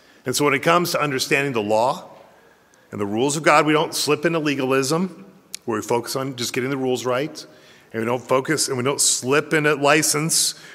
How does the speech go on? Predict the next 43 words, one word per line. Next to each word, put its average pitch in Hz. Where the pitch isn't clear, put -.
where 120
we 117
disregard 135
the 139
moral 139
requirements 147
of -
the 160
Bible. 147
No, 117
we 104
stay 117
grounded. 110
And -
we 101
stay -
grounded 110
in 98
Jesus. -
Ten 127
Commandments 156
don't 156
go 156
away, 127
but 104
Jesus 160
has, 113
in 131
his 107
perfect 151
obedience, 117
fulfilled 127
it 135
in 117
his 95
heart 139
and 120
in 123
his 127
action. 107
He's 92
done 117
away. 123